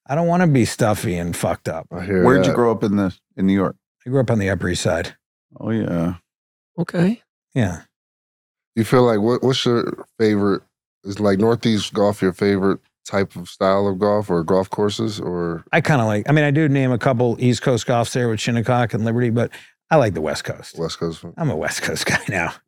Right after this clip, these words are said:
Speaker 2: I hear that.
Speaker 1: You give me Riviera, you give me, you know, Bel Air, you know, and I'm, I'm happy. We can play golf three hundred sixty-five days a year out there.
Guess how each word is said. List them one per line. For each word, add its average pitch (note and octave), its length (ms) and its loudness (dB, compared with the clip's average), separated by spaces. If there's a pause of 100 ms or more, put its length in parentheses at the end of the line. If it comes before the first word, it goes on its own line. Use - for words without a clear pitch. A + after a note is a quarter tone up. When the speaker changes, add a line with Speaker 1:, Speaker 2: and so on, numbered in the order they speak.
Speaker 2:
I F#2+ 140 -2
hear F2+ 180 2
that. F#2+ 140 2
Speaker 1:
You E3 60 6
give E3+ 180 4
me D3 120 2
Riviera, B2 720 2
you B2+ 180 2
give - 380 0
me, G#2+ 300 0 (420)
you C3+ 80 4
know, A2+ 140 4
Bel A#2 320 4
Air, A2 420 0 (720)
you C#3+ 180 -2
know, A2+ 180 0
and B2+ 100 2
I'm, B2+ 180 0
I'm C#3 160 2
happy. F#2+ 340 0
We D3 160 2
can F3 120 2
play C#3 180 2
golf A#2+ 220 2
three A#2+ 140 0
hundred A2 200 0
sixty-five G#2 580 0
days G2 240 0
a G2 40 0
year F#2+ 240 2
out F2+ 180 2
there. F2 360 -2